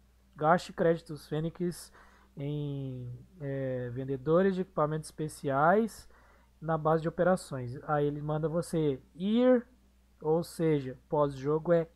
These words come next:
ir à Dark Zone, testar os seus limites contra grupos que se chegam ou aproximam de N P Cs e agentes rogues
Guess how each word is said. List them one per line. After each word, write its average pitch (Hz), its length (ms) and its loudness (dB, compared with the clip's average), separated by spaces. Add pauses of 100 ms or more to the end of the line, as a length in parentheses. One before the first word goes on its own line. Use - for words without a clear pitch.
(240)
ir 190 400 -2 (460)
à 156 100 -20
Dark 143 360 -8
Zone, 165 560 0 (680)
testar 147 460 0
os 143 100 -6
seus 139 200 -6
limites 143 720 -4
contra 147 500 -6
grupos 156 500 -6
que 160 120 -10
se 143 420 -8 (440)
chegam 170 580 -2
ou 143 80 -2
aproximam 170 720 -2 (540)
de 143 160 -4
N 156 120 -2
P 160 200 0
Cs 170 400 -2
e 190 60 2
agentes 175 540 0
rogues 175 640 0